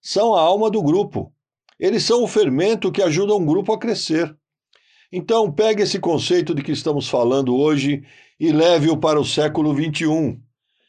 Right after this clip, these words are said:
Eu sei que sou um cara velho, com cabelos grisalhos, é, aqui falando sobre Rolodexes,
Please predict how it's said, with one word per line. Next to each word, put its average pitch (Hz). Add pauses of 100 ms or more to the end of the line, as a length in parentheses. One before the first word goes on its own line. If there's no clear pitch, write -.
(440)
Eu 233
sei 196
que 180
sou 170
um 139
cara 139
velho, 147
com 139
cabelos 120
grisalhos, 151 (500)
é, 127
aqui 131
falando 143
sobre 123
Rolodexes, 147